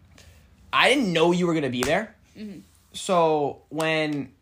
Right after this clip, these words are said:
Speaker 1: we met, like, when you, like, like, I was like, when you're, when he goes over and starts talking to somebody, like, who the hell would he be talking to? Like, he just knows a player. He's
Speaker 2: Yeah.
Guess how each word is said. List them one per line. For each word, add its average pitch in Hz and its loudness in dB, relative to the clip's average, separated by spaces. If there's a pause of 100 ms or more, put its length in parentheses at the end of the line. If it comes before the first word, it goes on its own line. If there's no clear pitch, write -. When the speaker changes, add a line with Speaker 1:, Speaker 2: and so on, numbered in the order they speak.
Speaker 1:
we 170 -6
met, 151 -2
like, 147 -8
when 156 -2
you, 165 -4
like, 127 -4 (360)
like, 147 -12
I 160 -14
was 165 -14
like, 160 -18 (540)
when 165 -6
you're, 160 -6
when 160 -6
he 170 -2
goes 165 -2
over 160 -2
and 143 -6
starts 143 -6
talking 170 -2
to - -16
somebody, 127 -10
like, - -20
who 180 -8
the 147 -12 (640)
hell 139 0 (1200)
would 175 -4
he 175 -2
be 156 -6
talking 131 -4
to? 117 -10
Like, 104 -10
he 127 -12
just 123 -8
knows 127 -6
a 123 -6
player. 127 0
He's 143 -4
Speaker 2:
Yeah. 214 -14